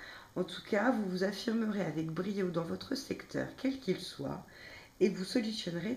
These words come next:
tous les problèmes. Ça va pas être du luxe, hein. <laughs> Il y a des possibilités de nouveaux contrats,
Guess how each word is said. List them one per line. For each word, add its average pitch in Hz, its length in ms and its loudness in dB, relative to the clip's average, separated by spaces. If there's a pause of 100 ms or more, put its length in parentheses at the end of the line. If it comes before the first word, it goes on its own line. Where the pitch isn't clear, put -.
tous 165 180 -6
les 214 200 0
problèmes. 202 840 2 (680)
Ça 170 80 -4
va 175 60 -4
pas 277 220 -2
être 233 100 2
du 220 160 2
luxe, 208 340 -2
hein. 214 380 2
<laughs> - 1400 -6
Il 196 80 0
y 202 100 4
a 190 220 8
des 190 160 4
possibilités 202 680 2
de 165 120 2
nouveaux 190 300 4
contrats, 208 840 4